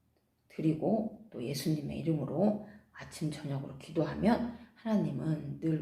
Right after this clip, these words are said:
우리와 함께 해주시고 또 우리를 만나주셔서, 어, 우리의 세밀한 것을 다 만져주시고 또 고쳐주시고 또, 어, 가장 선한 것으로 인도해 주셔서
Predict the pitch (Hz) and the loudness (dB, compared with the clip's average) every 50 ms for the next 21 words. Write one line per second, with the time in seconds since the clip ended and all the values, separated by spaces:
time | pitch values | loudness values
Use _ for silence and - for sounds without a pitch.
0 | - - - 147 160 143 143 - - 226 247 269 - - 262 247 - - - - | -2 -6 -2 0 0 0 0 -2 0 0 0 0 0 2 2 2 2 2 -2 -4
1 | - - - - 196 262 349 - - - - - - _ - - 160 120 131 131 | -6 -8 -4 2 2 2 2 2 -4 -10 -16 -20 -20 _ -20 -16 -12 -12 -8 -6
2 | 143 135 135 - - - 135 139 151 156 156 151 123 - - 139 139 - 196 214 | -4 -4 -4 -6 -6 -6 -6 0 0 0 0 0 -4 -8 -8 -8 -2 2 4 4
3 | 208 - - - - - - _ _ _ - - - - 139 139 139 135 143 143 | 4 2 -2 -8 -14 -18 -20 _ _ _ -18 -14 -10 -8 -6 -4 -2 -2 -2 -4
4 | - - 226 226 226 220 175 151 135 - - - - - - - - - - - | -4 -4 -4 -2 0 0 0 0 -2 -6 -8 -10 -12 -12 -14 -14 -16 -14 -12 -12
5 | - - - - 135 143 135 160 147 123 120 127 - - - - - 131 160 226 | -12 -14 -14 -12 -10 -4 -2 0 -2 0 -4 -8 -10 -10 -12 -6 -4 0 2 2
6 | 294 - - - - - - _ _ - - - - - _ - - - - - | 2 2 -2 -10 -14 -18 -20 _ _ -16 -16 -16 -16 -16 _ -20 -16 -6 0 0
7 | 208 202 170 160 - - - - - - - - - _ _ _ _ _ - 113 | 2 2 2 -2 -2 -6 -8 -8 -10 -12 -12 -18 -20 _ _ _ _ _ -10 -8
8 | 107 107 147 196 214 202 - - - - _ _ - - - - - - - - | -6 -2 0 -2 -2 -2 -6 -14 -18 -20 _ _ -20 -18 -18 -18 -20 -18 -18 -14
9 | - 160 151 151 156 156 - 220 240 247 247 220 202 - 151 147 - - - 135 | -10 -8 -8 -8 -8 -4 -2 2 4 4 4 4 4 2 2 -2 -2 -8 -6 -4
10 | 143 202 269 - - - - - - _ _ _ 151 160 165 160 156 143 139 - | 0 0 0 0 -2 -8 -14 -18 -20 _ _ _ 0 0 2 2 2 0 -2 -6
11 | - - - 117 - - - - - - | -8 -6 -6 -6 -2 2 2 2 2 0